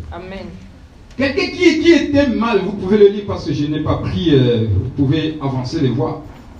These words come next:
Speaker 2: Il avait la foi, il était malade. Mais il a vu Jésus-Christ de Nazareth. Ayez pitié de moi. Seigneur, guéris-moi. Mais bien aimé, dans le temps,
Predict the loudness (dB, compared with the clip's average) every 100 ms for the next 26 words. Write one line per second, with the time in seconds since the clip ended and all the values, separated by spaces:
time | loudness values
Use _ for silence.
0 | -20 -20 -20 -14 0 2 4 2 2 2
1 | -2 0 0 2 2 0 0 0 2 0
2 | -4 -6 -12 -18 -20 -20 -20 -20 -18 -2
3 | 2 4 4 4 2 2 4 4 2 -2
4 | -2 -8 -8 -6 -6 -6 -8 -10 -12 -16
5 | -20 -20 -20 -20 -20 -20 -20 -20 -20 -20
6 | -20 -20 -20 -20 -12 2 4 6 4 2
7 | -4 -6 -4 -4 -4 -10 -14 -18 -20 -20
8 | -12 -6 0 2 4 6 4 4 0 2
9 | 2 2 -2 -10 -12 -14 -18 -20 -20 -20
10 | -20 -20 -20 -20 -20 -20 -20 -8 -4 2
11 | 2 4 2 2 2 0 0 -2 -4